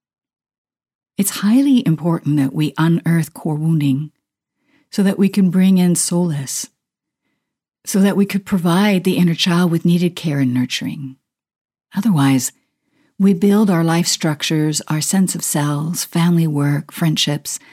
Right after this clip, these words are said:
on the foundation of the past trauma and the pain. If we don't know what keeps tripping us up the pain, what keeps triggering us, we just relive it. So here's this person that was trying to avoid her,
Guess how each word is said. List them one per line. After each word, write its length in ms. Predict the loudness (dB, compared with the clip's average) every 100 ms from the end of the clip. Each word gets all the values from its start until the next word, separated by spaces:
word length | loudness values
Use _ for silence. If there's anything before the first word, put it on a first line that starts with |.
| _ _ _ _ -2
on 120 | 0
the 80 | 0
foundation 640 | 0 0 2 0 0 0 0
of 240 | -2 -8 -12
the 100 | -10
past 300 | -8 -8 -8
trauma 300 | -6 -6 -6
and 100 | -8
the 60 |
pain. 420 | -6 -4 -4 -6 -16
If 480 | _ _ _ _ _
we 100 | -4
don't 300 | 2 4 4 0 _ _ _ _ _ 0
know 580 | 4 6 4 2 0 _ _ _ _ _ _ -2
what 220 | -2 0
keeps 260 | -2 -2
tripping 380 | -2 -2 0 0
us 520 | 0 0 -4 -10 -10 _ _ -4
up 240 | -4 -6 -10
the 80 | -8
pain, 400 | -6 -2 0 0
what 180 | 0 -4
keeps 280 | -6 -4 -4
triggering 640 | -4 -2 0 2 0 -2 -6
us, 460 | -8 -10 -12 -16 _ _ _ _ _ -2
we 120 | 0
just 240 | 0 -2
relive 280 | 0 0 -2
it. 180 | -6 -12 _ _ _ _ _ _ _ _ _ _ _ _ -14
So 200 | -4 0
here's 380 | 4 4 4 2
this 160 | -2 -2
person 440 | 2 2 2 2
that 160 | 2 0
was 160 | -4
trying 500 | -4 0 2 4 2
to 140 | 2 -2
avoid 320 | 0 -2 -2
her, 280 | -4 -6